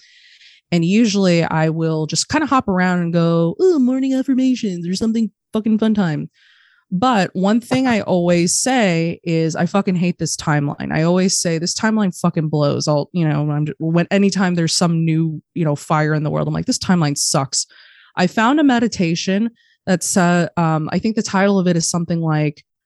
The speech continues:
um, "Moving to a New Timeline." I was like, "That's fucking weird. That's an oddly specific term." And I started listening to it, and it pretty much says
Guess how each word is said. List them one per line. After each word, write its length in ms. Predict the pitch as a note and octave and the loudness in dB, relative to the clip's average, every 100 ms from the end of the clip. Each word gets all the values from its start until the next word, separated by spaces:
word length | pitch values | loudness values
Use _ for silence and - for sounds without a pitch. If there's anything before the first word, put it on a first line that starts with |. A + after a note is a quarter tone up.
| _ _ _ | _ _ _
um, 400 | E3+ D#3+ D3+ D3+ D3 - _ _ _ _ | 0 2 2 0 -4 -8 _ _ _ _
"Moving 380 | G3+ G3+ G#3+ G#3+ | 4 4 6 2
to 140 | - G3+ | 0 0
a 60 | |
New 180 | F3 F#3 | 2 2
Timeline." 640 | - E3 E3 E3+ C#3+ C#3 - | 0 0 2 2 0 -4 -8
I 40 | - | 0
was 80 | F#3 | 0
like, 100 | G3 | 2
"That's 220 | C#4+ - | -2 -2
fucking 380 | - A#3+ F3+ D#3 | -2 0 0 0
weird. 260 | D#3 G3 | 2 4
That's 160 | G3 F#3 | 2 2
an 140 | G3+ | 0
oddly 320 | F#3+ G3 G3+ G3+ | 2 2 2 0
specific 520 | - F#3+ F3 D#3+ D#3 | 0 -2 -2 -2 -6
term." 360 | - D#3 E3 G#3+ _ _ _ _ _ F#3+ | -4 -4 -2 -6 _ _ _ _ _ 0
And 180 | F#3 | 2
I 220 | F3+ F3+ E3+ | 2 2 2
started 500 | - G#3 G3+ B3 G3+ | 0 2 2 2 2
listening 480 | G#3+ - G#3 F3+ | 0 0 0 0
to 180 | E3 D#3 | -2 0
it, 240 | D3+ D#3 - _ _ _ _ _ - - - - - | 2 0 -4 _ _ _ _ _ -16 -16 -16 -18 0
and 600 | F#3 F3+ F3 E3+ E3 - _ _ _ _ _ _ _ _ | 4 4 4 2 0 -6 _ _ _ _ _ _ _ _
it 240 | G3+ G3 _ _ _ _ _ - | 0 0 _ _ _ _ _ -12
pretty 260 | - A#3+ | -4 -2
much 280 | B3 G#3 - | 0 0 -2
says 640 | - F3 D#3+ E3 F3+ - | -2 0 0 -2 -4 -8